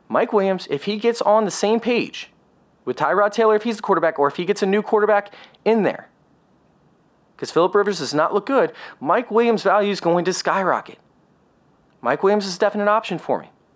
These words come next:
When it comes to another guy, you have Hamilton, Sean Hamilton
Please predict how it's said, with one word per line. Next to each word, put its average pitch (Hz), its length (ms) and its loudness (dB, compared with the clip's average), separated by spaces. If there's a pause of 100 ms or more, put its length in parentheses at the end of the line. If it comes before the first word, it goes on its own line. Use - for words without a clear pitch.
(1800)
When 123 100 -10
it 123 60 -8
comes 165 200 -2
to 214 60 4
another 233 280 4
guy, 165 240 -2 (1600)
you 156 160 -2
have 180 280 0 (760)
Hamilton, 147 420 -4
Sean 170 240 0
Hamilton 185 480 -2